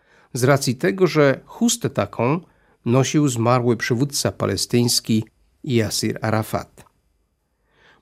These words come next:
Muzułmanie w turbanach kojarzeni są najczęściej z talibami lub irańskimi duchownymi. Kolor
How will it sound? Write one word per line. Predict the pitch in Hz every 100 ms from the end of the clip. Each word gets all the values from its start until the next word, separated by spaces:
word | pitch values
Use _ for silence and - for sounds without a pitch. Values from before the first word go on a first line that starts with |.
| -
Muzułmanie | 143 143 180 262 302 262
w |
turbanach | - 143 131 107 104 117 180 185 -
kojarzeni | 127 123 113 185 190
są | 175
najczęściej | 156 123 117 143 170 156 170
z | 147 -
talibami | 139 127 110 110 92 92 107 156 _ _ _ _ -
lub | 135 151 - _
irańskimi | 214 190 170 160 - - 170 156
duchownymi. | 143 135 120 117 95 82 78 _ _ _ _ _ _ _
Kolor | - 175 208 117 90 -